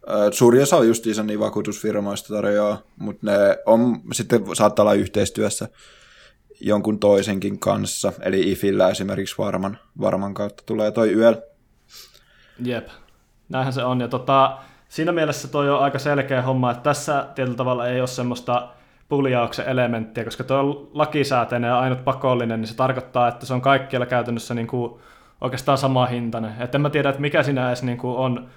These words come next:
Speaker 2: näiden keskinäisessä kilpailussa se, että voiko ne niinku erottaa mitenkään toistaan, koska se on ihan sama se kustannus ja ihan sama niinku kaikin puolin vaan, mut eri firma niinku liikevaihtoon menee. Et en mä tiedä,
Speaker 1: Mm.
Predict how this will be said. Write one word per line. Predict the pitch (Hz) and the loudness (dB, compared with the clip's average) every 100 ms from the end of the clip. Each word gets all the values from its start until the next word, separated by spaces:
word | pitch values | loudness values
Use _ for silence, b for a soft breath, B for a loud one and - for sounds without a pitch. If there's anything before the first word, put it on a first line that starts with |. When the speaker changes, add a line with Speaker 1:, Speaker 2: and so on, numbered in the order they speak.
| B B | B B
Speaker 2:
näiden | 123 123 | -6 -4
keskinäisessä | 127 135 131 127 120 123 | 0 -2 0 -4 -4 -4
kilpailussa | 131 123 120 110 107 - | -2 -2 -2 -4 -6 -8
se, | 120 117 | -6 -6
että | - | -4
voiko | 131 135 | -4 -2
ne | 135 | -4
niinku | 127 131 | -4 -2
erottaa | 139 127 127 117 | 0 -2 -2 -6
mitenkään | 117 120 117 117 | -6 -6 -6 -4
toistaan, | 120 113 - 113 | -6 -6 -8 -10
koska | 104 120 | -10 -8
se | 127 | -6
on | |
ihan | 135 151 | -4 -4
sama | 139 135 127 | -2 -2 -4
se | |
kustannus | 131 147 139 127 123 123 b b b b | -4 -4 -4 -4 -4 -6 b b b b
ja | 135 | -8
ihan | 131 143 131 | -2 0 0
sama | 135 127 120 | 0 0 0
niinku | 123 117 117 - b b b - | -4 -4 -6 -6 b b b -4
kaikin | 139 127 127 | 0 0 -2
puolin | 131 123 113 | -2 -2 -2
vaan, | 117 113 | -4 -4
mut | 117 | -4
eri | 131 123 117 | -4 -4 -4
firma | 127 120 117 113 - | -4 -4 -4 -6 -10
niinku | 110 123 | -10 -6
liikevaihtoon | 120 113 104 110 104 110 104 | -4 -6 -6 -6 -6 -8 -8
menee. | 107 104 98 - | -10 -12 -16 -14
Et | 113 | -4
en | 143 | -2
mä | 151 | 0
tiedä, | 143 123 | 2 0
Speaker 1:
Mm. | 95 | -2